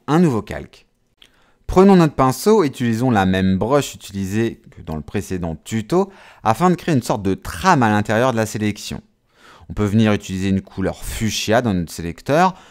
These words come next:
de valeur hexadécimale C B treize B D. Voilà.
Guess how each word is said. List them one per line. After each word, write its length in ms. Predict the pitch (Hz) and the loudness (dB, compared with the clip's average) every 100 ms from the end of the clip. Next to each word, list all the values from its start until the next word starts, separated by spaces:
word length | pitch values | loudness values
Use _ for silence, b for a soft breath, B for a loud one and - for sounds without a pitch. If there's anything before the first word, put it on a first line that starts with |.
| B 135 | B -2
de 100 | 180 | 4
valeur 260 | 135 123 | 6 4
hexadécimale 920 | 107 92 82 78 - 92 120 160 160 - | 2 -2 -4 -8 -4 2 4 4 -2 -10
C 480 | - - 143 160 - | -14 -6 -2 -2 -4
B 400 | - 87 120 160 - _ - | -8 0 2 2 -6 _ -10
treize 580 | - 123 165 143 107 - | -2 2 2 0 -6 -10
B 160 | 90 127 147 - _ _ 87 | -2 0 0 -6 _ _ -10
D. 380 | 87 92 - _ _ _ _ _ _ _ _ - | -8 -8 -10 _ _ _ _ _ _ _ _ -16
Voilà. 260 | - 151 | -12 -12